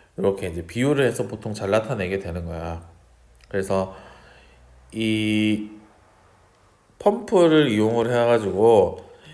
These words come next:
이 물이 흐르잖아. 그게 이제 전지가 하게 되는 거지. 밸브는 스위치. 그 다음에 이제 전압이 높이 차에 해당이 되는 거야. 그래서 요 물의 높이 차가 여기서 이제 전압이 되는 거지.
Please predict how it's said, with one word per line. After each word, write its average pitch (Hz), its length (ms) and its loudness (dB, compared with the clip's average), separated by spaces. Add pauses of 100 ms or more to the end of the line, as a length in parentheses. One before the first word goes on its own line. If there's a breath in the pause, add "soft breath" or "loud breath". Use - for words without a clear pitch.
(180 loud breath)
이 101 160 -10
물이 110 480 -4
흐르잖아. 95 800 0 (140)
그게 156 260 0
이제 101 200 -2
전지가 123 600 2
하게 117 240 -2
되는 82 240 -8
거지. - 280 -16 (1800 loud breath)
밸브는 147 420 6
스위치. 151 800 -4 (480 loud breath)
그 127 100 -2
다음에 135 260 6
이제 110 140 -4
전압이 120 920 4
높이 - 520 -6
차에 165 320 4
해당이 147 340 2
되는 87 220 -8
거야. 87 500 -8 (400 loud breath)
그래서 95 380 0 (300 loud breath)
요 113 160 2
물의 127 340 4
높이 147 300 -2
차가 170 520 2
여기서 123 300 0
이제 95 200 -6
전압이 127 640 0
되는 85 280 -8
거지. 82 500 -10